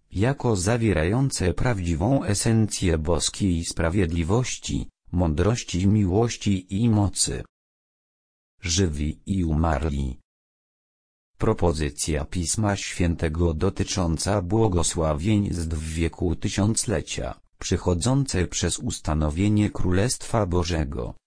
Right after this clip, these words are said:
o którego modlimy się: "Przyjdź królestwo Twoje, bądź wola Twoja, jako w niebie, tak i na ziemi". Ewangelia Mateusza, rozdział szósty, werset dziesiąty,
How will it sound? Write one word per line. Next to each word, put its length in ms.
o 80
którego 600
modlimy 600
się: 320
"Przyjdź 420
królestwo 800
Twoje, 580
bądź 520
wola 340
Twoja, 580
jako 420
w 120
niebie, 400
tak 400
i 100
na 200
ziemi". 520
Ewangelia 800
Mateusza, 640
rozdział 580
szósty, 540
werset 540
dziesiąty, 840